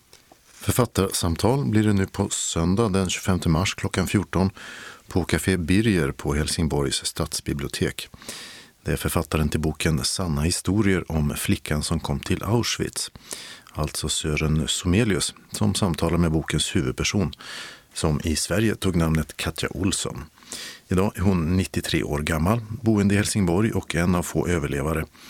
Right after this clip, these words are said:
som fortfarande kan berätta. Boken finns inläst som talbok och samtalet börjar klockan fjorton och är gratis.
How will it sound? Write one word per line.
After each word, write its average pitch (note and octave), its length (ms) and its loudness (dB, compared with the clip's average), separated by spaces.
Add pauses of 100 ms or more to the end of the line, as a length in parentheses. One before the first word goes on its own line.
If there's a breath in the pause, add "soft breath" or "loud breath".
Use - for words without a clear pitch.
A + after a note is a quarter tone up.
(220 loud breath)
som - 160 -2
fortfarande E2 520 0
kan - 400 -6
berätta. D2 500 -6 (760 loud breath)
Boken - 260 -6
finns - 220 -4
inläst D2 380 -2
som D#2 220 -4
talbok G2 540 0
och - 180 -2
samtalet F2+ 540 0
börjar F#2+ 180 2
klockan F#2 340 -2
fjorton D#2 580 -2
och A#2+ 120 2
är A2 40 2
gratis. - 520 -6